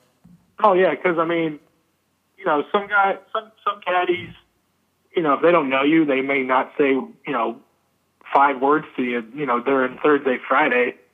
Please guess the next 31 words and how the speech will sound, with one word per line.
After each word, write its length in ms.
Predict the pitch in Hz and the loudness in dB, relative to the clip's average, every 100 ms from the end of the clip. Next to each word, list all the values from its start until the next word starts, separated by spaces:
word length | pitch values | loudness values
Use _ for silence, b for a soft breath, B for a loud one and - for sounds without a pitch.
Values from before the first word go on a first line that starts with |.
| _ _ _ - | _ _ _ -8
Um, 640 | - 135 131 120 120 117 - _ _ _ _ _ _ _ | -2 0 0 0 0 -4 -12 _ _ _ _ _ _ _
so 360 | - 139 131 127 139 | 2 4 4 0 0
it'll, 280 | 131 160 | 2 2
it'll 160 | 151 185 | 2 2
be 100 | 175 | 2
kinda, 380 | 175 180 175 151 - - | 2 2 2 0 -6 -4
it'll 180 | 185 170 | 0 0
be 80 | |
kinda 260 | 170 185 170 | 2 2 0
cool 240 | - 170 165 | 0 0 0
to 100 | 139 | 0
kinda 280 | 160 147 139 | 0 0 -2
egg 140 | 143 | -4
each 180 | 143 139 | -4 -2
other 240 | 147 131 | 0 2
on 340 | 131 143 147 147 | 2 2 0 -2
and, 220 | 123 117 113 | -6 -10 -12
and, 280 | 123 113 117 | -12 -10 -6
uh, 380 | 113 113 107 110 - | -2 -2 -2 -6 -12
you 60 | 127 | -4
know, 180 | 113 - | -4 -2
throw 180 | 135 131 | -2 -2
some 100 | 117 | -2
fist 300 | - 143 139 | 0 0 4
bumps 260 | 143 143 135 | 2 2 0
around 360 | 135 143 143 | 2 2 2
while 100 | 139 | -2
we're 120 | 117 120 | -8 -8
making 240 | 135 139 | -8 -4
birdies. 400 | 123 127 135 135 - _ _ _ _ _ _ - | 0 0 0 -4 -10 _ _ _ _ _ _ -4
Um, 640 | 120 123 120 117 113 110 | -2 0 0 0 -2 -6